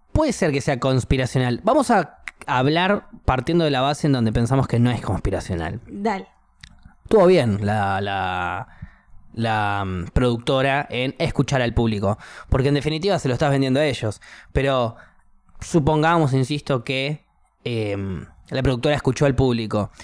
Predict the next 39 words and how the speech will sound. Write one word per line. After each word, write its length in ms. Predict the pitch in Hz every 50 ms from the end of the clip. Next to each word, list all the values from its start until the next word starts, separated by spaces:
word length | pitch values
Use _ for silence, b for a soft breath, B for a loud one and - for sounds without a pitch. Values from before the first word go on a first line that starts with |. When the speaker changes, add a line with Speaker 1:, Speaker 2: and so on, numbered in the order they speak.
| B B B -
Speaker 1:
Tampoco 300 | 170 185 247 214 156 139
es 100 | 117 -
tanto, 960 | 160 151 147 143 135 127 117 113 113 110 104 - 107 107 107 107 107 107 104
eh, 400 | 104 101 101 98 92 85 107 113
es 60 | 113
como, 240 | - 139 123 117 110
tampoco 240 | 113 113 143 180 175
es 60 | -
para 180 | 139 120 113
celebrar 440 | - - 123 113 113 123 131 123 117
tanto. 600 | - 160 185 180 131 110 - 98 90 113 120 -
Escuchaste 340 | - - - 165 - 233 -
al 80 | 185 143
público 320 | 180 220 220 180 - 143
porque 160 | 120 127 123
si 80 | - 156
no 80 | 180
tu 100 | 175 - 139
película 280 | 135 175 208 196 160 139
no 80 | 143
la 120 | 151 147 139
iba 100 | 143 135
a 40 | 123
ver 100 | 120 113
nadie, 280 | 127 160 165 135 117
macho. 380 | 113 123 120 117 - 101 95 - - -
O 60 | -
sea, 380 | - - 120 113 - - - - - - -
<laughs> 160 | - - -
escuchaste 320 | - - - 131 165 175
al 20 | 165
público 240 | 175 202 180 165 139
porque 140 | 127 131
era 100 | 143 151
lo 100 | 139 127
que 80 | 117 120
tenías 220 | 110 123 123 110
que 80 | - -
hacer. 300 | - - 165 131 104 -